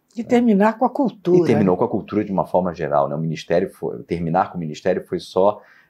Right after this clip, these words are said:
Speaker 2: ali a, a, o cume do, do, do iceberg, né? A ponta do iceberg. É,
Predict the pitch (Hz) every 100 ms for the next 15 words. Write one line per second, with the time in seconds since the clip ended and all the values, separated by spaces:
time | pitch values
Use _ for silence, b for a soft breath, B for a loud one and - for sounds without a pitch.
0 | - 82 78 90 92 82 82 78 76 -
1 | - - 104 98 80 82 78 73 80 78
2 | 73 73 80 80 80 76 69 71 69 78
3 | 87 78 76 - 92 95 82 78 78 -
4 | 73 69 73 _ _ B B B B B
5 | B _ - 69 69 67 64